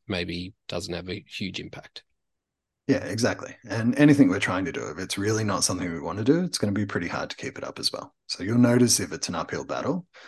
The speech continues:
Speaker 2: but if it's not, if it feels great and then it's just creating more time, then it's worth pursuing.
Speaker 1: Awesome. So, um, to summarize, Damon, what are some of the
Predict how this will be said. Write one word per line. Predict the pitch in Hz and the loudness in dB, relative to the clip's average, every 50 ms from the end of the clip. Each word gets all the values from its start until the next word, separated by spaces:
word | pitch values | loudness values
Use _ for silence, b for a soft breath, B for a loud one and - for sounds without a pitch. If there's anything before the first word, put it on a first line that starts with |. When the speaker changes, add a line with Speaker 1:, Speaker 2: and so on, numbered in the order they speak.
| B B B B _ | B B B B _
Speaker 2:
but | - 80 82 - - - | -4 -2 -2 -4 -4 -8
if | 92 | -10
it's | - - - | -8 0 4
not, | 131 156 165 143 - 80 82 | 6 6 6 6 4 2 -4
if | - - | -6 -8
it | - - | -10 -10
feels | - - 120 143 143 143 | -2 4 6 6 6 6
great | - 85 80 76 67 | 4 0 -2 -2 -2
and | 67 - | -6 -8
then | 85 80 | -8 -6
it's | 71 71 - | -6 -6 -6
just | - 85 - | -6 -6 -8
creating | - - 92 82 78 78 78 | -6 -6 -6 -6 -6 -8 -10
more | 69 69 - | -10 -10 -8
time, | - - 76 62 - - 98 98 | -8 -6 -6 -8 -8 -10 -10 -10
then | 95 76 71 | -10 -10 -10
it's | 65 - - | -10 -10 -8
worth | - 67 71 - - - - _ _ - | -8 -8 -10 -10 -12 -18 -20 _ _ -12
pursuing. | - - - - - - - - _ _ _ _ _ _ _ _ _ _ _ _ _ | -8 -6 -6 -6 -6 -10 -14 -20 _ _ _ _ _ _ _ _ _ _ _ _ _
Speaker 1:
Awesome. | - 160 165 - - 95 87 - | 2 4 4 4 2 0 -2 0
So, | - - 165 160 143 117 104 - _ _ - | 2 4 6 6 6 6 4 0 _ _ 0
um, | 131 127 127 123 117 - | 2 4 4 2 0 0
to | - 143 | 0 2
summarize, | - - 156 156 165 160 151 151 147 143 143 139 131 - | 2 4 6 6 6 6 6 6 6 6 4 2 0 0
Damon, | - 131 123 123 135 143 147 139 | 0 0 2 2 2 2 2 2
what | 131 131 135 131 | 2 0 2 2
are | 135 127 127 123 123 120 - - | 4 4 6 6 4 2 0 -4
some | - - - - 117 110 | -6 -6 -4 -2 -2 0
of | 110 110 107 104 107 | 2 0 0 -2 -4
the | 113 101 98 107 104 104 107 107 107 107 107 107 107 107 | -8 -4 0 0 2 2 2 2 0 0 0 -2 -4 -6